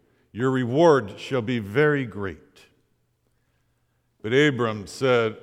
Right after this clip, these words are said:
"O Lord God, what, what will you give me? For I continue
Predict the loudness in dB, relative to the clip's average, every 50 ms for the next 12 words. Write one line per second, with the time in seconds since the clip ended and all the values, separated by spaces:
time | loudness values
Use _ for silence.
0 | -14 _ -2 0 2 2 2 0 -2 -2 -4 -4 -4 -6 -6 -6 -6 -6 -6 -8
1 | -12 -16 -20 _ _ _ _ _ _ _ _ _ _ _ _ _ _ _ _ _
2 | -2 -2 -2 -2 -2 -10 -20 -20 _ _ -2 -2 0 0 -2 -2 -2 -2 -2 -4
3 | -4 -4 -6 -10 -14 -14 -16 -18 -20 _ _ _ _ _ _ _ _ _ _ _
4 | _ _ _ _ _ _ 0 0 0 0 0 -4 -8 -10 -10 -10 -10 -8 -8 -6
5 | -6 -6 -6 -8 -8